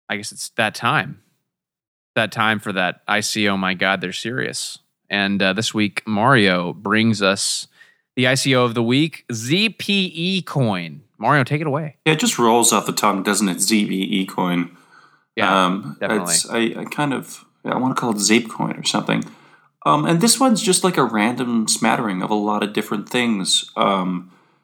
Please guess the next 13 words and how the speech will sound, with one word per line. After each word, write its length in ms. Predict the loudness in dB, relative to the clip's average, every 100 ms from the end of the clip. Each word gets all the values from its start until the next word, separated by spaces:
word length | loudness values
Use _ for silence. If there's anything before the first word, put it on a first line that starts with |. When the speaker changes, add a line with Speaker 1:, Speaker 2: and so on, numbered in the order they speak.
| _ _ _ _ _ _
Speaker 2:
it's, 360 | 2 4 2 2
it's 300 | 2 4 2
going 220 | 4 4
to 40 | 4
be 120 | 2
the 100 | 0
first 640 | 0 0 2 2 -2 0
digital 320 | 0 2 0
currency 460 | 0 2 2 2 2
to 80 | 0
change 380 | 0 0 0
the 80 | -2
world, 480 | 0 0 0 -4 -12